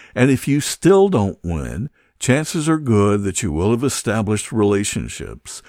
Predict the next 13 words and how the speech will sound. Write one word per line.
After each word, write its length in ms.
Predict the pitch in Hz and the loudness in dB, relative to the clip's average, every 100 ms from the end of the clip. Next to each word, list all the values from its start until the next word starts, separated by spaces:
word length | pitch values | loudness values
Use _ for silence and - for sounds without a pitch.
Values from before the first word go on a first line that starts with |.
| - _ | -20 _
and 300 | - 113 180 | -8 -6 -4
a 60 | 170 | -4
strong 440 | - 175 165 180 | -2 0 0 2
reputation 960 | 139 151 - 139 - 151 139 - 65 113 _ _ _ | 2 2 0 -8 -2 -2 -2 -4 -6 -10 _ _ _
that 100 | 82 | -4
will 200 | 90 107 | -2 2
work 280 | 104 170 - | 4 4 2
to 80 | 143 | -2
your 240 | 143 151 | 2 2
advantage 640 | 135 107 117 147 123 131 113 | 0 0 -2 0 -2 -6 -4
down 300 | 117 127 135 | -2 0 0
the 100 | 127 | 0
road. 540 | 165 151 71 57 53 | 2 0 -2 -6 -12